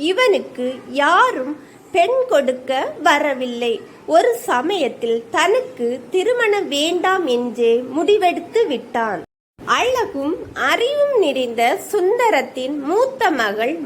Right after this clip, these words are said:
மகிழினி மூன்றாம் ஆண்டு கல்லூரி படிப்பை முடித்தாள். மேற்படிப்புக்காக தனது உறவினர் வீட்டில் வந்து தங்கினாள். அப்போது ஒரு நாள் கல்லூரி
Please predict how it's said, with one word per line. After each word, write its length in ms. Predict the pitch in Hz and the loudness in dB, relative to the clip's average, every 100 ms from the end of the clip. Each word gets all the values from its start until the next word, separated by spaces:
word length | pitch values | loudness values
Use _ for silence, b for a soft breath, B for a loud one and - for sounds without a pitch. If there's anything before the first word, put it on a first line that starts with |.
| 262 | 0
மகிழினி 640 | 269 330 466 311 240 233 302 - - | 2 2 0 0 -2 -4 -6 -12 -14
மூன்றாம் 640 | - 311 440 440 466 415 262 | -6 2 4 4 4 2 2
ஆண்டு 260 | 214 214 226 233 - | 0 -2 -2 -4 0
கல்லூரி 560 | 339 330 415 480 427 392 | 0 2 2 2 0 0
படிப்பை 420 | 285 214 220 240 269 | -2 -2 -4 -2 -2
முடித்தாள். 720 | 294 269 240 - - 220 202 - B B B | 0 -2 -2 -4 2 2 2 -4 B B B
மேற்படிப்புக்காக 1160 | 294 381 587 - 285 277 - 277 254 226 220 233 233 | 0 4 4 2 -2 -2 -6 -4 -2 -2 0 -2 -2
தனது 380 | 339 294 339 277 254 | 0 2 2 0 0
உறவினர் 560 | 294 392 440 415 339 254 | 2 4 4 2 0 -2
வீட்டில் 440 | 233 208 233 254 247 277 | -6 -6 -6 -4 -2 0
வந்து 360 | 359 392 320 339 392 | 2 0 0 -2 0
தங்கினாள். 680 | 269 247 226 220 220 214 214 B B B 494 | 0 0 -2 -2 0 -2 -6 B B B 2
அப்போது 480 | 508 - 330 285 339 | 2 2 4 4 2
ஒரு 240 | 294 262 269 | 2 4 2
நாள் 280 | 220 208 370 - | 0 0 -2 -2
கல்லூரி 680 | - 311 359 403 381 254 254 | 0 2 4 4 4 0 -2